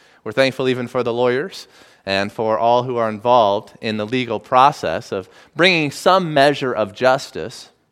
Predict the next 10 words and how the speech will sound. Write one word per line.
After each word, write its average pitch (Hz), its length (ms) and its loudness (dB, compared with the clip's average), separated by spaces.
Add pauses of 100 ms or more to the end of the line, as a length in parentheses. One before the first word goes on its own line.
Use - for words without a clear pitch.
punishment, 120 640 -8 (400)
upon 127 300 0
the 120 80 -6
wrongdoers. 107 920 -4 (760)
But 131 100 0
we 160 100 0
look 226 200 -2
forward 147 380 -2
to 107 220 -6
a, 92 160 -4